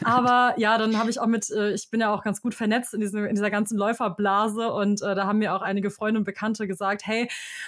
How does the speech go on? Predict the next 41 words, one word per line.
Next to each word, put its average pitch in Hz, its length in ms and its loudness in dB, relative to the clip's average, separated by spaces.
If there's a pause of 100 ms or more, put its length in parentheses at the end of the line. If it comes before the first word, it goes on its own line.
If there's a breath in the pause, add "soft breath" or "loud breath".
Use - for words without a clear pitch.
(120)
fahr 302 280 2
mal 320 120 4
vielleicht 269 280 0
noch 269 80 0
ein 254 80 2
kleines 269 320 0
bisschen 262 260 -4
zurück. 233 340 -2
Das 220 200 -2
war 226 160 2
wirklich 254 260 -2
für - 80 -8
deinen 220 160 0
Körper 240 340 -2
jetzt 220 220 -4
echt - 220 -6
ein 190 100 -2
Hammer, 220 300 2
was 175 180 -4
du 208 80 -8
da, 185 540 0
äh, 208 40 2
<laughs> - 120 -4
dem 226 100 -2
angetan 214 540 2
hast.“ 214 320 -2 (320 loud breath)
Und, 202 320 2
äh, 196 160 0
dann 185 140 0
hab 214 100 2
ich - 100 -2
noch 202 80 -2
ein 185 60 0
paar 190 120 -4
Tage 185 260 -4
die 175 100 -4
Füße 202 240 -8
stillgehalten 185 640 -6
und 175 60 -2
jetzt 185 240 -4 (120)
genau 220 560 2